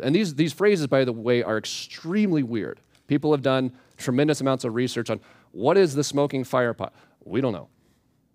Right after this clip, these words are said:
They call it a fi-, it, it, we don't know. Sometimes that word is translated as furnace, but it's some large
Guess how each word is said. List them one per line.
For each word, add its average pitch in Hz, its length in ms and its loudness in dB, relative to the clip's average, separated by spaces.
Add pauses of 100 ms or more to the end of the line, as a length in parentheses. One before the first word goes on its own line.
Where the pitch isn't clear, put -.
(180)
They 101 100 -2
call 127 240 0
it 127 40 2
a 120 40 -2
fi-, 101 220 -8 (100)
it, 110 120 -8 (180)
it, - 120 -8 (180)
we 120 100 -6
don't 147 200 2
know. 113 200 -2
Sometimes 135 500 0
that 113 160 0
word 120 160 0
is 110 80 -4
translated 113 500 -2
as 92 100 -6
furnace, 147 500 -2 (260)
but 120 120 0
it's 113 140 0
some 160 440 0 (360)
large 135 600 2